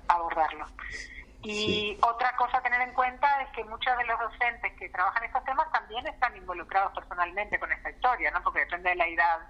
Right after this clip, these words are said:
Speaker 1: que tengan, para algunos lo vivieron, o sus familias también, entonces ese lugar también es un poco difícil de negociar, digamos, como docente, cómo posicionarse,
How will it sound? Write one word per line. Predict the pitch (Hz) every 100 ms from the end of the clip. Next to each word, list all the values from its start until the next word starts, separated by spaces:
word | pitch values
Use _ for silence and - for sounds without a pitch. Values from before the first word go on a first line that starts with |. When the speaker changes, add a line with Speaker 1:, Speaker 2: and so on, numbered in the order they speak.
| - -
Speaker 1:
que | 180
tengan, | 196 190 196 233 269 -
para | 151 139
algunos | 160 190 196
lo | 165
vivieron, | 156 156 196 240 220
o | 147
sus | -
familias | - 135 180 185 170
también, | - 170 180 202
entonces | 240 - 165 - 202 - - - -
ese | 175 - 202
lugar | 190 185 196 196
también | 208 202 190
es | 180
un | 175
poco | 180 180 175 170 156 147 143 - - - - - -
difícil | 170 190 180 208 196 185 160 - -
de | 170 165 156 139 139 131 - 170
negociar, | 165 151 - 185 180
digamos, | 170 165 165 170
como | - 165 165
docente, | 165 - 175 175 202 208 - - - -
cómo | - 170
posicionarse, | - 165 180 175 175 175 160 - 185 190 185